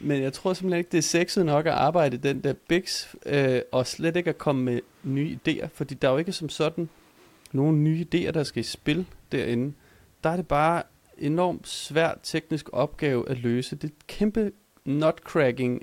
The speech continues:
øh, afdeling, man har gang i der med sådan tyve, femogtyve, øh, folk. Øh, og, og, men der er jo ikke noget ny sexet machine learning, eller, øh, vi skal skrive JavaScript til,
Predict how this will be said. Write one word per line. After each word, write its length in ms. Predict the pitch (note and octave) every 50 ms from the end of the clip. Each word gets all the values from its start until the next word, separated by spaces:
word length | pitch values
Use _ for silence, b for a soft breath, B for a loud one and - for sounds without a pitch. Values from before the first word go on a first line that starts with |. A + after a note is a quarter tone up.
| -
øh, 340 | - - B2+ B2 B2 B2 A#2+ -
afdeling, 540 | - B2 B2+ B2+ C3 D3+ B2+ B2 B2+ C3 C3+
man 140 | B2+ B2 A#2+
har 80 | A#2
gang 280 | A2 C3 B2+ B2+ A#2+ B2
i 40 | B2+
der 240 | - B2+ B2 A#2+
med 120 | - B2 A#2
sådan 240 | - B2 A#2+ - D3+ D#3 _ _ _
tyve, 200 | - - C3 B2
femogtyve, 640 | - D3+ D3+ - - A#2+ - - B2+ A#2+ A#2 A#2 A#2
øh, 300 | A#2 A2+ A2+ A2+ A2+ A2+
folk. 320 | - - C3 A#2+ - - - b b b b b b b b b b b b b b -
Øh, 420 | C3 B2+ A#2+ A#2+ A#2 A#2 A2+ A2+ A2 -
og, 120 | G#2+ B2 - - -
og, 100 | - C#3
men 160 | C3 C3 B2+
der 60 | C3+
er 40 | B2+
jo 60 | C3
ikke 140 | D3+ E3+ F3+
noget 300 | F3+ D#3+ D#3 D#3 D#3 - - -
ny 300 | - D#3 D#3 E3+ F3+ F#3
sexet 440 | - - - C#3 C#3+ - - D#3+ C#3+
machine 380 | C#3 - - - D#3 D3+ E3
learning, 360 | E3 D#3 C3+ B2+ A#2+ - -
eller, 240 | - - A#2 A#2 C3+ b b b b b b b b b b b b b b b _ _ _ -
øh, 480 | A#2+ C3 B2 A#2+ A#2 A#2 A#2 B2 A#2 A2+
vi 60 | A#2+
skal 200 | - - D#3+ D3
skrive 260 | - - C#3 C3+ B2
JavaScript 560 | A2+ A2+ A#2 C3 D3 E3 D#3+ - - D3 B2+ -
til, 100 | G#2+